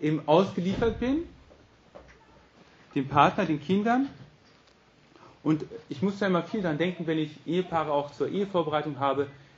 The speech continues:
ähm, dann sage ich, okay, wir machen Gehorsamsgelübde, ne? Aber ihr, ihr braucht gar kein Gehorsamsgelübde machen. Das ist bei euch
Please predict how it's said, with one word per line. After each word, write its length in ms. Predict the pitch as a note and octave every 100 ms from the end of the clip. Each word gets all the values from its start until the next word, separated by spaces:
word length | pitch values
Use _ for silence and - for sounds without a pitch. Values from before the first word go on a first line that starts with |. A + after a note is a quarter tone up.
| _ -
ähm, 340 | B2 B2 A#2+ - - - - - - - - - - - -
dann 80 | B2+
sage 260 | F3 F#3
ich, 60 | E3
okay, 340 | F#3+ A#3 C#3+ A#2+ - - - - - -
wir 300 | E3 G3 F#3 - - - - - - - _ _ _ _
machen 440 | C3+ E3 F#3 F3+ E3+
Gehorsamsgelübde, 840 | D#3 C#3 C3 A#2 - G2+ F#2 - -
ne? 180 | G2+ F#3 - - - - _ -
Aber 200 | C3 C3+
ihr, 180 | F#3 C#4
ihr 160 | G#3+ F3
braucht 260 | A3 C#4+
gar 100 | C#4+
kein 160 | C#4 A3
Gehorsamsgelübde 960 | F3+ D#3 D3+ - C#3+ C#3 - C3+ A#2+ B2+
machen. 320 | A#2 A2 G2+
Das 140 | B2 B2+
ist 140 | E3
bei 100 | F3
euch 100 | D3+